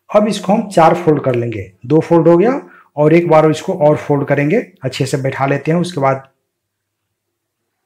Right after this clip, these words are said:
तो इस तरीके से हम चार फोल्ड कर लिए।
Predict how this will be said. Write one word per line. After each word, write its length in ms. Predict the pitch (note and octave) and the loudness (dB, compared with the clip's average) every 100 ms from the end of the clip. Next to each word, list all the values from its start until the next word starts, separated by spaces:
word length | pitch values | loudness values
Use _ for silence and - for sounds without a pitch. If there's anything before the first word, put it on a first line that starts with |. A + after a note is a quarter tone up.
| _ _ _ _ _ _ _ _ _ _ _ _ | _ _ _ _ _ _ _ _ _ _ _ _
तो 120 | D#3+ D#3+ | 2 2
इस 160 | - | 2
तरीके 300 | E3+ E3+ F3+ | 2 4 2
से 120 | - | -2
हम 120 | G#3+ G#3 | -4 0
चार 260 | D3+ D3+ D#3+ | 4 4 2
फोल्ड 340 | - E3 F3 | 0 0 2
कर 120 | C3 | -2
लिए। 300 | A2 G#2+ G2 | -4 -8 -12